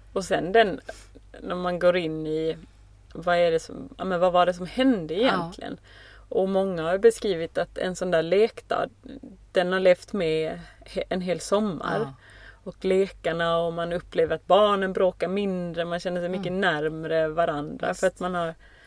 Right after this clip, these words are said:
Speaker 1: fått vara med om någonting nytt, och
Speaker 2: Ja.
Speaker 1: barnen har sett en, en annan sida av sina föräldrar, och har, det har verkligen med tillit att
Speaker 2: Mm,
Speaker 1: göra.
Speaker 2: mm. Vilka är det som kommer på de här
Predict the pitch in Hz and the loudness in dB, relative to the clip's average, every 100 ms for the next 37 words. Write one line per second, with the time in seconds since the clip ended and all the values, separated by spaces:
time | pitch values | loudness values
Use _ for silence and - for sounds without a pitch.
0 | _ _ - - 175 214 233 185 165 170 | _ _ -10 -4 0 2 2 0 -6 -6
1 | 202 226 - - 165 160 226 208 175 165 | -2 -2 -4 -8 0 6 6 6 0 -6
2 | - 160 - 170 165 156 - - _ _ | -6 -8 -8 -10 -10 -14 -20 -20 _ _
3 | - - - - 175 180 196 185 - 185 | -20 -20 -20 -12 -4 -2 -2 -4 -6 -6
4 | 190 - 160 170 170 170 - 190 151 156 | -6 -6 -8 -8 -10 -8 0 0 0 -4
5 | 151 65 - - 175 - 57 - - - | -4 -4 -4 -6 -6 -8 -8 -10 -14 -12
6 | - 180 185 190 - 214 185 - 156 160 | -10 -6 -6 -6 -8 -10 -10 -12 -16 -14
7 | - 160 151 143 - - 131 131 - - | -14 -10 -8 -8 -12 -14 -16 -16 -20 -20
8 | - - - - - - 247 285 214 - | -20 -20 -20 -20 -16 -10 -6 -6 -6 -10
9 | - - 175 226 - 349 330 190 | -14 -12 -10 -12 -12 -10 -10 -12